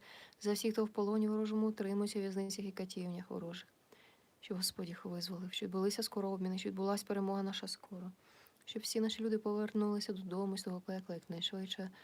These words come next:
А поки вони там у неволі, благаємо Господа, щоб Господь був з ними, щоб укріпив їх Духом Своїм Святим, щоб нагодував голодних, зцілив хворих, поранених, скалічених, які там у неволі, щоб Господь поклав межу жорстокості наших ворогів,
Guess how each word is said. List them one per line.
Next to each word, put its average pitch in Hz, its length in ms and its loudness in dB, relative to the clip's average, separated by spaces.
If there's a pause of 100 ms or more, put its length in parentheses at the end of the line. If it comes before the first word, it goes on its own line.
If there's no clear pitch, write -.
(140)
А 202 80 -2
поки 208 320 0
вони 214 320 2
там 185 220 -2
у 175 40 -2
неволі, 180 440 -4 (340)
благаємо 202 280 4
Господа, 214 360 4
щоб 214 160 0
Господь 208 320 0
був 220 160 -2
з 214 100 -2
ними, 202 220 2
щоб 185 160 -4
укріпив 190 360 -4
їх 180 120 -4
Духом 175 280 -6
Своїм 170 260 -4
Святим, 180 420 -6 (440)
щоб - 160 -4
нагодував 185 400 0
голодних, 180 460 -4
зцілив 202 260 2
хворих, 190 400 2
поранених, 196 480 0
скалічених, 196 500 0
які 202 180 -2
там 202 220 0
у - 20 0
неволі, 190 400 0 (280)
щоб 220 180 -2
Господь 220 480 0
поклав 226 440 0
межу 220 240 2
жорстокості 220 640 -2
наших 202 340 -4
ворогів, 196 360 -2